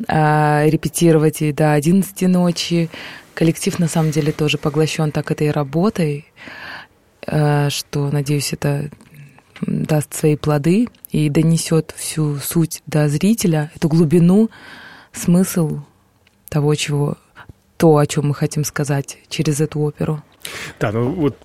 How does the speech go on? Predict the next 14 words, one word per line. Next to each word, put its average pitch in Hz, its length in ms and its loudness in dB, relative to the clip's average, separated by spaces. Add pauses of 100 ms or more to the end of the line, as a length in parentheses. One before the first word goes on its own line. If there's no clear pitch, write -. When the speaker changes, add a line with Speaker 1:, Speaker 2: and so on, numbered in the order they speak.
(160)
Speaker 2:
чтобы 123 280 -2
закончить, 147 400 0
так 113 120 -4
сказать, 110 360 -6
про 113 300 -4
историю, 123 500 0
как 104 220 -6
мы 104 160 -6
к, - 260 -10
к - 80 -10
этой 117 160 -4
опере 110 260 -4
пришли. 101 400 -6 (540)
Э, 117 480 -2